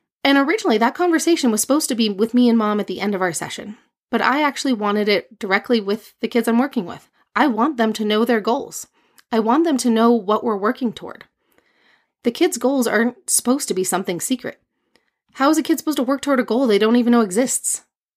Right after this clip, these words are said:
How do they know what they're working for when they don't know what the end goal is? To get to an end goal, you gotta have the right attitude to get there. And sometimes that's really hard, especially when your end goal is to work on something that makes you kinda miserable and that you're not very good at,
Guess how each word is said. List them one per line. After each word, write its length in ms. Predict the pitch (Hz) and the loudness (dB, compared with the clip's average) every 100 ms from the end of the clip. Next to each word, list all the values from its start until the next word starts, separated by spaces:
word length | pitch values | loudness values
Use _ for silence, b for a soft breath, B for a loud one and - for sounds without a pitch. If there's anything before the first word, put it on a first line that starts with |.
| - | -4
How 160 | 240 | 0
do 80 | 254 | 2
they 200 | 262 294 | 2 2
know 120 | 302 | 2
what 180 | 233 208 | 0 -2
they're 120 | 202 | -2
working 260 | 185 190 208 | -2 -2 -4
for 200 | 214 202 | -2 -4
when 120 | 196 | -2
they 120 | 196 | -2
don't 180 | 208 240 | 0 -2
know 80 | 240 | -2
what 140 | 220 | -4
the 120 | 214 | -4
end 300 | 202 226 220 | -4 -4 -6
goal 240 | 233 165 - | -10 -10 -10
is? 200 | - - _ _ | -12 -14 _ _
To 100 | - | -12
get 320 | 202 294 403 254 | -4 -2 -2 -2
to 140 | 226 | -2
an 80 | 190 | -2
end 180 | 170 202 | -4 -6
goal, 280 | 147 247 - _ _ _ | -10 -10 -12 _ _ _
you 100 | 240 | -2
gotta 220 | 285 330 | 2 2
have 160 | 320 330 | 0 -2
the 80 | 302 | -2
right 180 | 302 | 0
attitude 440 | 311 285 294 285 269 | 2 0 -2 -4 -4
to 60 | |
get 240 | 254 285 - | -4 -6 -8
there. 220 | - 196 _ _ _ _ _ - | -16 -16 _ _ _ _ _ -4
And 120 | 262 | 0
sometimes 380 | 262 427 440 466 | 2 0 0 0
that's 220 | 440 427 | 0 -2
really 180 | 370 381 | 0 2
hard, 360 | 339 359 190 165 _ - | 2 0 -2 -8 _ -8
especially 680 | 247 - 330 330 349 359 359 - | -6 -2 -2 0 0 2 0 -2
when 180 | 247 | 0
your 180 | 269 311 | 0 0
end 200 | 240 269 | 0 0
goal 320 | 285 311 330 - b b b | 0 0 0 -4 b b b
is 120 | 262 240 | -4 0
to 100 | 262 | 2
work 200 | 262 294 | 2 2
on 140 | 311 | 0
something 340 | 277 262 294 | 2 2 2
that 120 | 262 - | 0 0
makes 260 | 226 - | 0 -2
you 60 | 247 | -6
kinda 240 | 254 240 | 0 2
miserable 560 | 233 226 214 185 185 190 | 2 2 0 0 -2 -2
and 440 | - 208 202 202 202 | -2 -2 -2 -2 -2
that 100 | 202 | -2
you're 100 | 202 | 0
not 240 | 208 - | -2 -2
very 160 | 196 185 | -4 -4
good 160 | 180 | -4
at, 220 | 165 165 | -6 -6